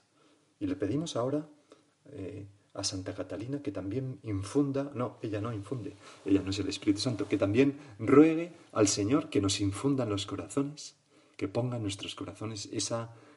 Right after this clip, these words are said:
caridad, ese amor sobrenatural a la Iglesia de Jesucristo, que ya lo tenemos, un amor profundísimo que nos lleva a querer a todos los miembros de la Iglesia, al Papa, a los obispos,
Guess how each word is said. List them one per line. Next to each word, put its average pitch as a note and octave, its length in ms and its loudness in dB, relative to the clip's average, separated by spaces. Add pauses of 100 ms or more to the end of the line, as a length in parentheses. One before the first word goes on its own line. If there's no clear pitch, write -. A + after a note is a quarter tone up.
caridad, G2 580 -2
ese G#2+ 300 -2
amor G2 500 -4 (360)
sobrenatural F#2+ 920 -4 (300)
a - 140 -10
la D#2+ 80 -8
Iglesia G2+ 400 -4
de F#2+ 100 -4
Jesucristo, - 640 -14 (480)
que A2 120 4
ya D3+ 120 8
lo G2 120 0
tenemos, - 600 -14 (360)
un G#2 120 -2
amor G2+ 220 -4
profundísimo C3+ 800 -6 (300)
que - 100 -8
nos E2+ 140 -6
lleva G2+ 280 0 (280)
a G2+ 100 -10
querer F#2 420 -8 (340)
a F#2 160 -10
todos G2 320 0
los - 160 -12
miembros F2 320 -10
de F2 80 -12
la - 80 -16
Iglesia, A2 560 -6
al F#2+ 180 -10
Papa, G2 420 -6
a F2+ 40 -6
los E2+ 220 -10
obispos, F#2+ 640 -6